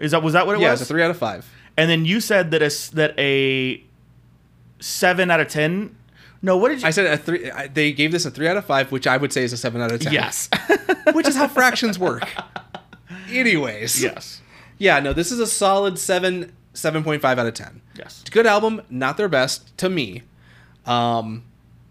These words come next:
Speaker 2: interesting to see that this is, like, sort of their, their launching point into, like, pop,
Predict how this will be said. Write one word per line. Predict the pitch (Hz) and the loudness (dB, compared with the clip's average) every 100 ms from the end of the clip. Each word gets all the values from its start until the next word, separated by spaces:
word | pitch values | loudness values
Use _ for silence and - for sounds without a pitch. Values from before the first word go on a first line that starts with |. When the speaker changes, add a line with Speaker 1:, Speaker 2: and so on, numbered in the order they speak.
| _ _ _ _ _ _ _ - | _ _ _ _ _ _ _ -4
Speaker 2:
interesting | 185 185 196 196 | -2 -2 -4 -4
to | |
see | 175 180 | -4 -2
that | 170 156 | -2 -2
this | 156 147 | -2 -4
is, | 139 | -4
like, | 143 | -4
sort | - 151 | -2 -2
of | 139 | 0
their, | 135 127 123 117 - _ _ _ _ _ _ _ - | 2 4 2 -2 -10 _ _ _ _ _ _ _ -2
their | 147 | -2
launching | 123 127 131 165 160 | 0 -2 -2 -2 -4
point | 165 170 | -4 -4
into, | 135 131 | -4 -4
like, | 123 117 - | -2 -4 -2
pop, | 120 143 | -2 -2